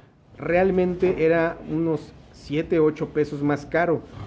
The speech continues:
Más que nada yo lo hice por la cantidad de proteína que la etiqueta, eh, mencionaba. Entonces,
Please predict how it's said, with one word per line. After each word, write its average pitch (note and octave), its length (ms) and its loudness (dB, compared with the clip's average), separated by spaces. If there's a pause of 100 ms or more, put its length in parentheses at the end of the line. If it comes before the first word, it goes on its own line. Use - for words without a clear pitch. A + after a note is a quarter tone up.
(140)
Más F#3+ 240 -2
que A3+ 120 0
nada G#3 220 4
yo G3 160 4
lo F#3 120 4
hice F#3 320 0
por F3 420 -2
la D#3 200 -2
cantidad D3 520 -2
de - 220 -4
proteína C#3+ 720 0 (400)
que D#3 280 -4
la C#3+ 200 -2
etiqueta, D3+ 920 -4 (520)
eh, C3 280 -12
mencionaba. C3+ 800 -2
Entonces, D#3 640 0